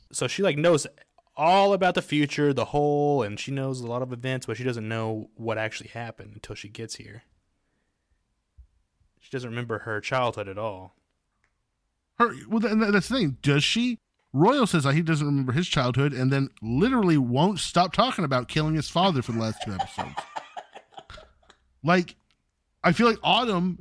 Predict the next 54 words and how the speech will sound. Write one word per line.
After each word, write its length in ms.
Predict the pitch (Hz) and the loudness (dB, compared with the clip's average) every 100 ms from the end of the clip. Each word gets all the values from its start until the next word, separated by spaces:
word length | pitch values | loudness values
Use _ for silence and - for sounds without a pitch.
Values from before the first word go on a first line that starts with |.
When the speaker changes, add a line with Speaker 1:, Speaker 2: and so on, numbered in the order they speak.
| 143 | 0
Speaker 2:
has 160 | 180 175 | 2 2
said 220 | - 175 | 2 2
the 80 | 160 | 0
same 240 | - 196 | 2 2
thing. 200 | 196 294 | 2 0
"I 200 | - 311 | 2 2
don't 160 | 330 233 | 2 0
remember 340 | 269 359 370 | 2 2 4
anything 460 | 370 415 403 277 220 | 6 6 6 6 4
from 200 | 220 214 | 4 4
before 280 | 190 220 208 | 4 6 6
I 160 | 208 208 | 6 4
was 180 | 185 | 2
nine 320 | 180 254 233 214 | 4 2 2 2
years 180 | 208 | 6
Speaker 1:
Well, 80 | 208 | 8
Speaker 2:
old." 80 | 349 | 6
Speaker 1:
she's 120 | 320 302 | 6 2
nine 340 | 143 180 196 | 2 0 0
when 360 | 135 127 120 113 | 0 0 -2 -4
her 100 | 113 | -4
mom 260 | 113 123 | -2 -2
comes 180 | 117 98 | -6 -12
and 80 | 92 | -14
picks 200 | - - | -16 -14
her 100 | 101 | -14
up, 260 | 101 - - | -14 -14 -14
so 100 | 107 | -10
I 60 | |
think 160 | 123 123 | -8 -8
she 120 | 113 | -10
just 220 | 101 - | -14 -12
blocked 320 | 107 113 - | -8 -6 -4
out 140 | 113 180 | 0 2
Speaker 2:
I 80 | 214 | 4
know 260 | 269 311 | 4 4
Speaker 1:
that. 100 | 208 | 4
Speaker 2:
that, 200 | 131 104 | 2 0
but 100 | 185 | 2
that's 180 | 226 220 | 2 4
what 120 | 214 | 2
I, 80 | 180 - 120 - _ _ _ _ | 2 -2 -20 -20 _ _ _ _
that's 240 | - 147 - | -2 0 0
what 80 | 127 | -2
I'm 120 | 110 | -2
saying 540 | - 202 202 175 120 92 | -2 0 2 2 0 -4
though. 320 | 76 - - _ _ _ - | -10 -14 -20 _ _ _ 0
Is, 420 | 156 143 127 113 - | 2 2 0 -4 2
is 280 | 175 185 120 | 6 6 6
that, 320 | 135 123 - - 139 120 - - - | 2 2 -2 -14 -14 -14 -16 -10 -4
do 220 | 131 170 | 4 6
we 180 | 160 180 | 8 6
believe 500 | 135 117 175 220 139 104 | 6 4 8 8 6 2
Autumn? 400 | 104 82 73 | -2 -2 -8